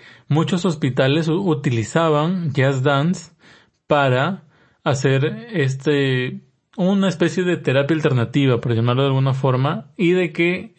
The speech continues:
eh, su, su consola que usaban ellos más era la Wii. Es por eso que Sega sigue poniendo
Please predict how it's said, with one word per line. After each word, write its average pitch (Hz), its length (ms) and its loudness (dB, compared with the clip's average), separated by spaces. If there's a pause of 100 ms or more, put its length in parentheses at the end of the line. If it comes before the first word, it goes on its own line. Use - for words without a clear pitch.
eh, 120 500 -2
su, 139 500 -2 (280)
su 135 240 -4
consola 160 500 0
que 170 140 0
usaban 143 400 0
ellos 147 180 0
más 156 300 0
era 131 300 0
la 113 120 -2
Wii. 135 420 0 (1120)
Es 156 160 2
por 170 160 2
eso 165 240 0
que 131 200 0
Sega 156 680 0 (140)
sigue 160 360 0
poniendo 139 640 0